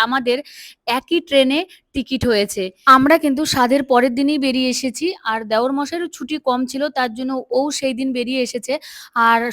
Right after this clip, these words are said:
সত্যি কথা বলতে আমাদের ছুটি বাকি ছিল, কিন্তু আমার মামামের পরীক্ষা ছিল, তার জন্যই কিন্তু আমাদের সাধের পরের দিনই তড়িঘড়ি বেরিয়ে পড়তে হয়েছিল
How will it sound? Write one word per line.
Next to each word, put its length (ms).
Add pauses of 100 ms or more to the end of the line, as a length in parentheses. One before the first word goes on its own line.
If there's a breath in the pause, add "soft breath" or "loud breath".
সত্যি 260
কথা 160
বলতে 240
আমাদের 360
ছুটি 200 (100)
বাকি 220
ছিল, 200 (180)
কিন্তু 300 (120)
আমার 160
মামামের 520
পরীক্ষা 400
ছিল, 140
তার 240
জন্যই 440
কিন্তু 180 (100)
আমাদের 280
সাধের 360 (100)
পরের 260
দিনই 300
তড়িঘড়ি 460
বেরিয়ে 360
পড়তে 320
হয়েছিল 440